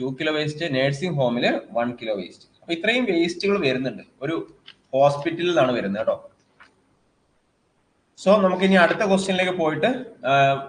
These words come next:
കാര്യങ്ങളൊക്കെ പറയാം. എന്തായാലും ഫുൾ നമ്മൾ കവർ ചെയ്യുന്നുണ്ട് ഇന്നത്തെ ദിവസം. Next question, infectious sharp waste leads to option എച്ച് ഐ വി,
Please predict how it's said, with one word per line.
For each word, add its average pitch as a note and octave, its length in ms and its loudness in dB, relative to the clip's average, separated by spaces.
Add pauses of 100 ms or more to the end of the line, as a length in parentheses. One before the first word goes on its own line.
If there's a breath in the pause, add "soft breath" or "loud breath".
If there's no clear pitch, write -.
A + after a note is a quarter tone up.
(340)
കാര്യങ്ങളൊക്കെ D3 420 4
പറയാം. C#3+ 300 4
എന്തായാലും D#3 380 0
ഫുൾ E3+ 200 0
നമ്മൾ F3 240 0
കവർ D3+ 280 6
ചെയ്യുന്നുണ്ട് C#3+ 360 -2
ഇന്നത്തെ B2+ 220 -6
ദിവസം. C#3+ 460 -6 (2750)
Next D#3 220 -2
question, G3 380 0
infectious A3 420 -2
sharp G3 720 2
waste F3+ 360 0
leads D3+ 400 -4
to B2 60 -2
option - 480 -2
എച്ച് A#2+ 320 -6
ഐ D#3+ 120 -2
വി, G3+ 340 -4